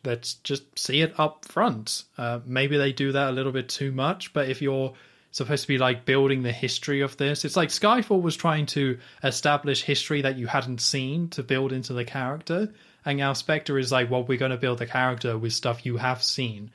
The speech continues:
So to me, it make, it's maybe a little on the nose, some of this stuff, but it makes sense. And it's gonna be a bit odd, uh,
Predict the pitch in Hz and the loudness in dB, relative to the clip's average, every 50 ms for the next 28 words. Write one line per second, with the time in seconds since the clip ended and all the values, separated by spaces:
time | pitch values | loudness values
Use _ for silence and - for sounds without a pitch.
0 | - - - - - - - _ - 208 202 294 349 330 165 131 139 135 127 127 | -20 -20 -20 -20 -20 -20 -20 _ -10 -8 -8 -6 -4 -4 -4 -2 -2 -2 -2 -2
1 | - 165 139 120 - - - 165 151 147 135 135 131 120 127 127 123 113 113 107 | -4 -6 -6 -6 -6 -8 -4 -2 -2 -2 0 0 -2 0 0 0 0 0 -2 -2
2 | 110 107 110 120 127 135 135 131 - - 120 110 107 101 107 - - - 110 113 | -4 -4 0 0 2 2 2 0 0 0 -2 -2 -4 -6 -6 -8 -6 -6 -6 -6
3 | 113 - 127 120 120 120 120 131 123 117 - - - 147 123 110 107 110 - - | -6 -6 -6 -6 -6 -6 -6 -8 -8 -6 -6 -4 -4 -2 -4 -4 -6 -8 -8 -8
4 | - 113 107 110 - - - - _ _ _ _ _ _ _ _ _ - - 262 | -6 -6 -6 -8 -10 -12 -20 -20 _ _ _ _ _ _ _ _ _ -6 -2 -2
5 | 277 269 254 233 214 202 202 170 147 151 170 180 180 - - - _ _ _ 175 | 0 2 4 4 4 4 4 4 4 4 4 4 2 -2 -8 -12 _ _ _ 0
6 | 156 151 151 143 139 147 | 0 2 0 0 -2 -4